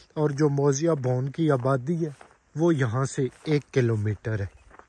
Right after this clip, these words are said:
एक किलोमीटर दूर सिर्फ आबादी है।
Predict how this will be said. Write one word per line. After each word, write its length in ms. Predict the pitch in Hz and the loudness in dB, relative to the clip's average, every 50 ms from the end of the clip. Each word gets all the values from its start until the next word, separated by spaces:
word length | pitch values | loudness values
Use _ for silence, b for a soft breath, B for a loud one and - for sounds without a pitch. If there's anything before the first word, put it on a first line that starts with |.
| B B B B B B B B B B - | B B B B B B B B B B -2
एक 180 | 165 175 185 - | -2 -2 -2 0
किलोमीटर 720 | _ - 170 160 151 143 135 131 147 139 _ - 185 175 156 | _ 0 2 2 2 2 2 0 0 0 _ 2 2 2 2
दूर 280 | 135 123 135 139 143 139 | -2 -2 0 0 0 -2
सिर्फ 380 | - - - 143 131 - - 147 | -4 -4 -2 -2 -2 0 -2 -2
आबादी 520 | 131 120 110 123 120 117 107 117 147 147 143 | -2 0 0 -2 -2 -2 -2 -2 -2 -2 -2
है। 120 | 139 | -2